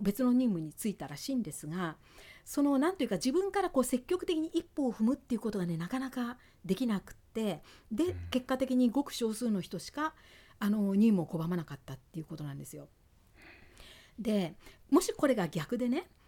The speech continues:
Speaker 1: あの、任務に参加したい者は出よっていうふうになったとしたら、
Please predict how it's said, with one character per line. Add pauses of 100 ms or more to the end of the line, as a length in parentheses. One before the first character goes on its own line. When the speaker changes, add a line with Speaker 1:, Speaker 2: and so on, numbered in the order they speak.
(140)
Speaker 1:
あ
の、
任
務
に
参
加
し
た
い
者
は (420)
出
よ
っ
て
い
う
ふ
う
に
な
っ
た
と
し
た
ら、